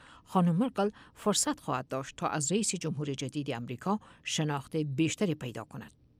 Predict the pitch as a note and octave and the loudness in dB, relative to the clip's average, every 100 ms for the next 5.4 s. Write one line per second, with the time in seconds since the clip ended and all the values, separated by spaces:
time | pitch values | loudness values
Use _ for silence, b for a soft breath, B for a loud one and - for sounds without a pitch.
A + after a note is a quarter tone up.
0 | _ - - F#3+ F#3+ G3+ C#4 C4 G3 G3 | _ -20 2 4 4 2 0 2 0 0
1 | G3+ - B B D#3+ F#3 G#3 C#4 A3 F3 | -2 -2 B B 2 4 4 4 4 2
2 | D#3+ D#3+ D#3+ D#3 C#3+ D#3 C#3 - G3 E3 | 2 0 0 0 2 2 2 -2 -2 -2
3 | - b - F3 E3 - D#3+ D3 C#3 - | -4 b -2 2 2 0 -4 -2 -2 -2
4 | D3+ C3+ E3 A#3 - B B - E3 C3+ | -4 -2 0 0 -2 B B 0 2 4
5 | F#3+ A3 A3+ A3 | 4 4 2 0